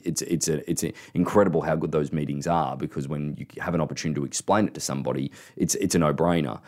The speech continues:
So the thing is, is that, but what we're talking, what, what we're seeing is that we're asking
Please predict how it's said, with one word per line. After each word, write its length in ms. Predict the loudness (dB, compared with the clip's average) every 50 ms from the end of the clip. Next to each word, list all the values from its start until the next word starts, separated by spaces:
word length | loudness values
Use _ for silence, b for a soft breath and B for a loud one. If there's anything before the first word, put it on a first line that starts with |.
| B B B
So 380 | 0 4 4 6 6 6 4 2 0 b b b b b _ _ _
the 280 | -2 0 4 4 4
thing 240 | 4 6 6 6 6 8
is, 200 | 6 6 4 2
is 140 | 0 2
that, 140 | 0 0 2
but 120 | 2 0 4
what 200 | 4 4 4 4
we're 120 | 4 2
talking, 440 | 2 4 4 2 4 4 2 2 2 0 -2 -6
what, 260 | 0 2 2 2 4 4
what 140 | 4 4 4
we're 80 | 2
seeing 400 | 0 0 2 2 4 4 4 2
is 160 | 2 0 -2 -2
that 180 | -2 -2 b b b b b b b b _ 4
we're 160 | 4 4 6 6
asking 420 | 2 2 2 2 2 2 2 0